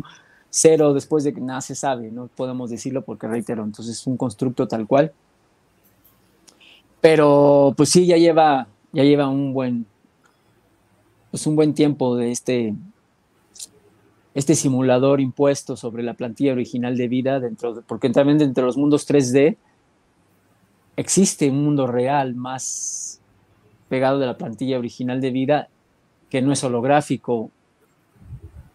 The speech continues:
eh, lumínico como el que vivimos ahora, ¿no? Que la luz son datos.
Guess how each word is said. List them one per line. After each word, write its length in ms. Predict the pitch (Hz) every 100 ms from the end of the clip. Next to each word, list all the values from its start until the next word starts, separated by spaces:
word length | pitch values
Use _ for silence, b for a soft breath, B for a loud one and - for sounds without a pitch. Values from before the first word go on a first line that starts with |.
| - - - -
eh, 320 | 131 120 123
lumínico 640 | 131 143 185 175 139 131
como 240 | - 117 117
el 100 | 110
que 160 | 127
vivimos 460 | 113 117 131 123 -
ahora, 360 | 113 120 110 107
¿no? 200 | 135 123
Que 80 | 120
la 140 | 120
luz 160 | 117 -
son 180 | 123
datos. 460 | 120 120 131 170 -